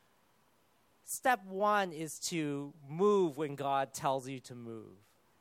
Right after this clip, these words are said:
and to pray. And if you're not sure what words you're gonna pray, just take the opportunity to say, "You know what, though? I'm gonna pray for this person. I wanna bring them before God because this is what it looks like to be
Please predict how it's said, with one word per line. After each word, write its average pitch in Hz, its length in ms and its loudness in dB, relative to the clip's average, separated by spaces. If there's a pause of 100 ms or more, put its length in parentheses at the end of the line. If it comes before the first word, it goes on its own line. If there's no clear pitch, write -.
(500)
and 135 120 -12
to 160 80 -10
pray. 110 520 -4 (200)
And 196 140 -4
if 262 120 -2
you're 269 180 0
not 240 180 6
sure 220 380 4
what 214 160 4
words 185 220 -2
you're 185 60 -4
gonna 180 160 -4
pray, 180 220 -2
just - 180 -10
take 254 140 -4
the 226 80 -2
opportunity 190 220 -2
to - 20 -12
say, 190 80 -6
"You 170 80 -10
know 190 80 -4
what, 190 240 -4
though? 196 220 -2 (380)
I'm 190 120 -10
gonna 196 80 -6
pray 180 180 -6
for - 140 -14
this 90 160 -18
person. - 320 -20 (1700)
I 131 60 -12
wanna 165 180 -6
bring 143 240 -10
them 135 100 -12
before 113 300 -12
God 101 320 -10
because 113 280 -16
this 135 220 -10
is 127 180 -12
what 131 200 -6
it 123 80 -10
looks 127 260 -14
like 104 200 -14
to 117 100 -18
be 107 300 -14